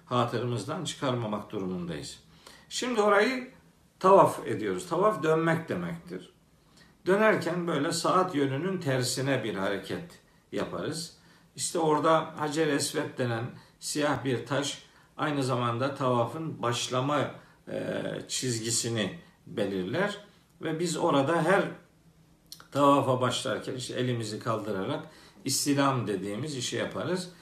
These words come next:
İstilam nedir? İşte selamlamadır, karşılamadır. O anlamda bir teslimiyet gösterdiğimizi beyan ettiğimiz bir şekildir. Elimizi kaldırırız, Bismillah diyerek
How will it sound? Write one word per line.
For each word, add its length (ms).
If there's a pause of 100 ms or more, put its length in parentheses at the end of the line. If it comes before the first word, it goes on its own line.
(160)
İstilam 640
nedir? 240
İşte 240
selamlamadır, 920
karşılamadır. 840 (580)
O 140
anlamda 600
bir 180
teslimiyet 800
gösterdiğimizi 1040 (260)
beyan 440
ettiğimiz 640
bir 120
şekildir. 600
Elimizi 520
kaldırırız, 800 (320)
Bismillah 680
diyerek 420